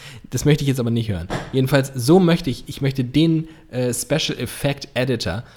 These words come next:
von damals, <laughs> aus dem Jahr sechsundneunzig, es gibt in der Zwischenzeit natürlich viel bessere Effekte, aber nein, ich möchte den, denselben Effekt möchte ich mit der am Paragleitschirm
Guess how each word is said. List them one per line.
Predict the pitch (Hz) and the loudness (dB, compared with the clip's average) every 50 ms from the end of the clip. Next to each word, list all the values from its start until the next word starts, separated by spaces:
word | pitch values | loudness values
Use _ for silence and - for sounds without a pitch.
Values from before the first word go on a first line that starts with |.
| - - _ | -20 -20 _
von | - - 123 117 107 | -6 -2 0 2 4
damals, | 117 113 120 127 110 98 92 104 - - - | 6 6 6 4 4 2 0 0 0 2 4
<laughs> | - | 8
aus | 190 - - | 8 8 10
dem | - 208 | 10 12
Jahr | 151 151 143 | 12 12 12
sechsundneunzig, | 147 151 - - 135 127 110 - - | 10 8 6 6 4 4 2 2 0
es | - - | 2 2
gibt | 180 180 | 2 4
in | 175 156 | 4 2
der | 139 123 | 2 2
Zwischenzeit | 120 175 180 - 165 143 156 139 127 | 4 4 6 8 6 6 6 6 4
natürlich | 120 117 110 123 123 117 | 4 2 0 0 0 0
viel | - 135 120 | 2 2 2
bessere | 113 - 135 - 110 | 4 4 2 2 0
Effekte, | 104 - 156 147 - - | 0 0 -2 -2 -2 0
aber | 110 123 | 0 0
nein, | 131 151 151 120 104 | 2 2 2 2 0
ich | 113 - | 0 -2
möchte | 139 123 - 135 | -2 0 0 0
den, | 120 - 180 170 131 101 92 - - - - - - - | 2 2 4 4 2 2 -2 -6 -10 -16 -20 -10 -4 0
denselben | 135 120 110 120 151 180 196 190 165 | 0 0 2 4 4 6 6 4 2
Effekt | 151 135 - 135 143 - - - - - - - - | 0 0 -2 -2 -4 -4 -8 -16 -20 -20 -16 -8 -4
möchte | 123 123 123 - - | -2 -2 -2 -2 -4
ich | 117 - - | -6 -4 -4
mit | 120 117 - | -4 -2 -2
der | 120 110 113 - - - - - - - _ _ - | -2 -4 -4 -6 -14 -20 -20 -20 -20 -20 _ _ -4
am | 117 110 107 | -4 -2 -2
Paragleitschirm | - - 139 147 156 151 143 143 - 117 113 113 117 120 131 - - - - 127 123 120 120 120 | 0 0 0 2 2 2 0 0 -2 -2 2 2 2 2 2 0 -2 0 2 2 2 2 2 0